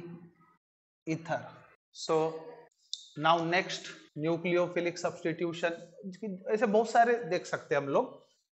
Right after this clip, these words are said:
Consider reaction with A G N O two। Now let's have action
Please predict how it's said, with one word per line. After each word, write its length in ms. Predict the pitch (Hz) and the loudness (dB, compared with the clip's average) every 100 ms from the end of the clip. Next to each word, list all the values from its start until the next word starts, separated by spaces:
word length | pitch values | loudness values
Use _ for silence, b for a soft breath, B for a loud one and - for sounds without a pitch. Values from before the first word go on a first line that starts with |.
| - | -2
Consider 400 | 165 160 175 175 | 0 2 4 4
reaction 520 | 170 175 175 - 175 | 4 4 2 0 0
with 180 | 175 170 - | 0 0 0
A 120 | 180 175 | 2 2
G 240 | 170 185 | 4 4
N 140 | 170 | 4
O 100 | 170 160 | 2 -2
two। 140 | 175 180 - - _ _ _ _ _ _ _ _ | -4 -6 -8 -20 _ _ _ _ _ _ _ _
Now 240 | 143 156 160 | -6 -2 0
let's 380 | 156 165 - | 0 -2 -4
have 400 | - 160 165 170 - - - _ _ _ _ _ _ - | -6 -4 -2 -2 -6 -14 -20 _ _ _ _ _ _ -10
action 760 | 156 - - 180 175 180 180 | -8 -6 -6 -4 -2 -4 -8